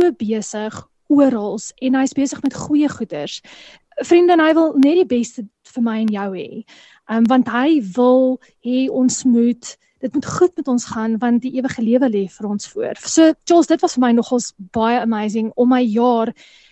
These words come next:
met sulke gedagtes en ek praat van my eie gedagtes, want om die perspektief te hê om te kyk na hoe die Here werk om my, ehm, om dit so af te sluit.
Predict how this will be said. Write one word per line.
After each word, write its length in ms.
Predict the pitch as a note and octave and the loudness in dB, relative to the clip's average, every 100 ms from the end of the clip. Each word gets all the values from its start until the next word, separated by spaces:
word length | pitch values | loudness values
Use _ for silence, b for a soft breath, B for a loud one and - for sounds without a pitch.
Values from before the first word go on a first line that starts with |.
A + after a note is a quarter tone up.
| - | 0
met 200 | C#4 - | 0 0
sulke 360 | D#4+ D#4 - D4+ | 0 0 0 -6
gedagtes 920 | A#3 - G#3+ A#3 - - - - - b b b - | -8 -6 -6 -6 -10 -14 -12 -12 -14 b b b -2
en 120 | C4 | 0
ek 80 | C#4 | 2
praat 200 | D#4+ D4+ | 0 2
van 120 | C#4+ | 0
my 80 | B3 | 0
eie 220 | C4+ C#4+ | -2 -2
gedagtes, 580 | - A3 G3+ - A3 - | -4 -6 -6 -8 -12 -8
want 280 | A3 A3 - | -6 -6 -6
om 80 | A3+ | -6
die 100 | A#3+ | -4
perspektief 460 | A#3 B3 - C4+ | -6 -8 -6 -6
te 100 | - | 0
hê 100 | A#3 | 0
om 80 | A3+ | 0
te 80 | G#3+ | -4
kyk 400 | - A#3+ A3+ - | -2 -2 -2 -2
na 260 | G#3+ G#3+ - _ _ | -2 -2 -6 _ _
hoe 120 | B3 | 4
die 140 | D4+ D4+ | 6 6
Here 140 | C4+ | 4
werk 380 | A3 A3 A3+ - | 0 -4 -4 0
om 120 | B3 | 0
my, 360 | G3 - A3+ A#3 b b b | 0 -8 -12 -14 b b b
ehm, 200 | G3+ G#3 G#3 | -8 -6 -4
om 140 | A3 | -2
dit 120 | A3+ | -2
so 120 | - | -2
af 220 | A3+ F#3+ - | -4 -4 -8
te 80 | |
sluit. 440 | - D3+ A#2 - | -12 -10 -10 -10